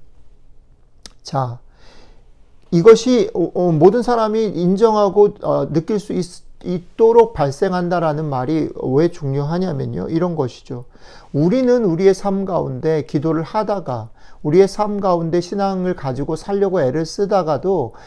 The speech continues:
사실은 여러 가지 일들이 겹치거나 낙망하게 될 때에, 음, 대강 이렇게 얼버무리고 그냥 하나님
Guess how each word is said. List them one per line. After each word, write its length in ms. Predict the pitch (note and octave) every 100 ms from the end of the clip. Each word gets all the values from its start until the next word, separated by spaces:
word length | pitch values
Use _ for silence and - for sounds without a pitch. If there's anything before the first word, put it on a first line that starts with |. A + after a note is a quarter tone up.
| -
사실은 360 | - F#3+ G#3 G#3
여러 300 | D3+ E3 G3+
가지 200 | G3+ F#3+
일들이 380 | F3+ E3 F3+ F3+
겹치거나 800 | C#3+ C3 - - F#3 F3 E3 F3
낙망하게 720 | D3+ B2 C#3+ F3 F3 D#3+ D3+
될 240 | C3+ A#2+
때에, 500 | - C3+ G3 F#3+ A#2 - - - - - -
음, 500 | D#3 D#3 D#3 D#3 D3+
대강 680 | - G3 G#3 G3+ G#3 F3+ A2 - - - -
이렇게 320 | E3+ D3+ - - - - - - - -
얼버무리고 1160 | D3+ D#3 F#3+ B3+ A3+ G#3+ G3 F#3 G3+ G#3 D3 - -
그냥 320 | E3+ G#3 G#3
하나님 1000 | F#3 B3 B3+ B3 A#3 A3+ G#3+ G#3 G3